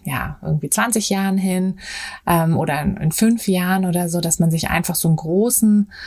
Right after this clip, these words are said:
ähm, so, so ein großes Ziel setzt. Das kann ruhig auch ein bisschen größer sein als das, was man so zu erreichen erwartet. Ähm, aber man muss sich halt auf jeden Fall ein großes Ziel setzen und wirklich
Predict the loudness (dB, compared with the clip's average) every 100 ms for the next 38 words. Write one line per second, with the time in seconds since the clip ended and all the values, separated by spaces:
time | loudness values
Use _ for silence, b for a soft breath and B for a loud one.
0 | B B 0 4 6 4 4 0 0 0
1 | 2 0 -2 0 0 2 0 0 0 2
2 | 2 0 -2 0 -2 0 0 2 0 0
3 | -2 0 0 2 2 2 0 0 0 -2
4 | -2 -2 -2 0 0 0 0 2 2 -2
5 | -2 -2 0 -2 -4 0 2 2 2 0
6 | 0 0 -2 -4 -8 -12 B B B B
7 | B 2 6 4 4 2 2 2 2 2
8 | 2 0 -2 0 2 2 2 2 2 2
9 | 0 -2 -2 2 2 2 0 0 -6 -6
10 | -12 B B B B 0 4 4 2 0
11 | -4 -2 -6